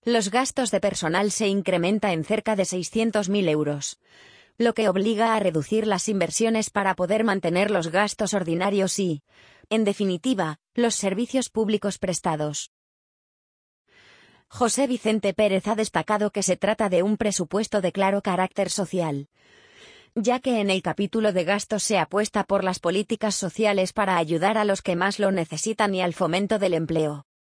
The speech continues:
En materia social y ayudas a colectivos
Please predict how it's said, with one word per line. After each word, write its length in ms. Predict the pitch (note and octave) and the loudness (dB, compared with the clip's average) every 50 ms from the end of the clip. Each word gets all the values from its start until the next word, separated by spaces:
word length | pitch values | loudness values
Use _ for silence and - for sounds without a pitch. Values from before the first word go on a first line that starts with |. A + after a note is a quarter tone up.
| _ _ | _ _
En 200 | - A#3 A#3+ A3+ | -2 0 2 2
materia 460 | A3 G3+ G3+ - B3+ C4+ C#4+ C#4+ C#4 | 2 0 0 0 0 0 0 0 0
social 440 | - A3+ F#3+ - - G#3+ G#3 A3 G#3+ | 0 -2 -2 0 2 2 2 2 2
y 80 | G3 | 2
ayudas 420 | F3+ F3+ F3+ A3+ G#3 A3 G#3 G3 G#3 | 2 2 2 2 2 2 0 0 -4
a 80 | G3+ | -2
colectivos 800 | - G3 F3+ D#3+ D3+ - - G3+ F#3 D#3 D#3+ D#3 D3+ - - - | 0 0 0 0 -2 -4 -4 -4 -2 0 0 -2 -2 -6 -10 -12